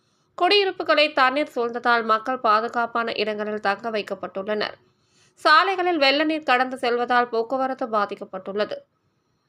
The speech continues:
இந்நிலையில் வெள்ளம் பாதித்த படுகை கிராமங்களை பார்வையிட சுற்றுச்சூழல் மற்றும் காலநிலை மாற்றத்துறை அமைச்சர்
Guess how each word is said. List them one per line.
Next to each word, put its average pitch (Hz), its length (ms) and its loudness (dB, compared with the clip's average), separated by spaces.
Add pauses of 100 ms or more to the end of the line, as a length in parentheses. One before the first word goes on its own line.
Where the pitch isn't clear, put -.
(140)
இந்நிலையில் 359 460 2
வெள்ளம் 302 400 2
பாதித்த 269 580 0
படுகை 247 420 -2
கிராமங்களை 226 600 -2
பார்வையிட 214 500 -2 (560)
சுற்றுச்சூழல் 349 580 -2
மற்றும் 269 420 -2
காலநிலை 302 520 0
மாற்றத்துறை 247 640 -4
அமைச்சர் 226 460 -4